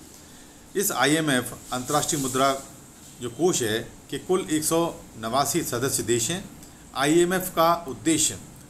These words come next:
आर्थिक स्थिरता सुरक्षित करना, आर्थिक प्रगति को बढ़ावा देना, गरीबी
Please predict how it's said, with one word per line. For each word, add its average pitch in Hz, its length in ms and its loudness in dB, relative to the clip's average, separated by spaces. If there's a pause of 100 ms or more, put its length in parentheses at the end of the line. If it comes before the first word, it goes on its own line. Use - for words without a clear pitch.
(140)
आर्थिक 151 440 -2 (140)
स्थिरता 175 600 0 (400)
सुरक्षित 127 340 -2
करना, 165 340 -4 (540)
आर्थिक 143 380 -2
प्रगति 135 360 -2
को 147 280 -4 (200)
बढ़ावा 107 340 2
देना, 160 380 -2 (640)
गरीबी 170 520 0